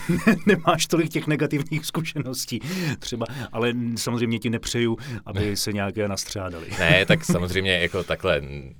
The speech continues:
Speaker 2: není to o tom, že by to všude bylo jako
Speaker 1: Mhm.
Speaker 2: prozářené sluncem a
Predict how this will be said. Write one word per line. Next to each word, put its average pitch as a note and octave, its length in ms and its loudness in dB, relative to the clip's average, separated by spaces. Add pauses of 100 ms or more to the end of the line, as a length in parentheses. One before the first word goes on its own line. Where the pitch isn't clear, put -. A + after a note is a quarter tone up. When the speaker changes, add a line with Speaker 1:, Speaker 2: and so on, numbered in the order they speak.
(360)
Speaker 2:
není D2 240 -4
to - 120 -6
o D2 80 -4
tom, C#2+ 200 -6
že C#2 80 -6
by C2+ 100 -8
to C2+ 120 -10
všude C#2 260 -8
bylo C2+ 360 -4
jako B1+ 220 -8
Speaker 1:
Mhm. C#2+ 120 -8
Speaker 2:
prozářené C#2+ 520 -4
sluncem D2 640 -2
a D2 220 0